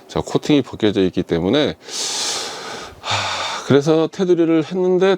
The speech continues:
딱 테두리 바깥에서 코팅이 벗겨졌습니다. 안쪽에서 벗겨진 티가 나면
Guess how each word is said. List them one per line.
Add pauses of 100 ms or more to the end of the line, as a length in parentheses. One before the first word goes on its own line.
딱
테두리
바깥에서
코팅이
벗겨졌습니다.
안쪽에서
벗겨진
티가
나면